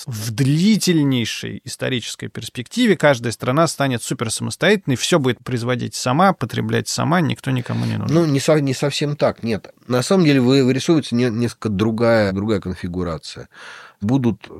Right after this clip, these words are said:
Speaker 2: такие региональные центры, и будет регионализация, которые подомнут под себя более слабых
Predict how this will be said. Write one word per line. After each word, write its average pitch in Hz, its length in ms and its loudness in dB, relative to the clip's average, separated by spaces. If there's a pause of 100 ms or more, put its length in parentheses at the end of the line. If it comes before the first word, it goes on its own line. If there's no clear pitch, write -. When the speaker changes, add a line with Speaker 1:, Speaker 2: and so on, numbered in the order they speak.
Speaker 2:
такие 110 320 -2
региональные 101 720 2
центры, 143 400 -2
и 120 40 2
будет 131 240 0
регионализация, 98 1080 0
которые 123 360 0
подомнут 127 600 2
под - 180 -10
себя 110 460 0
более 95 420 0
слабых 92 640 -6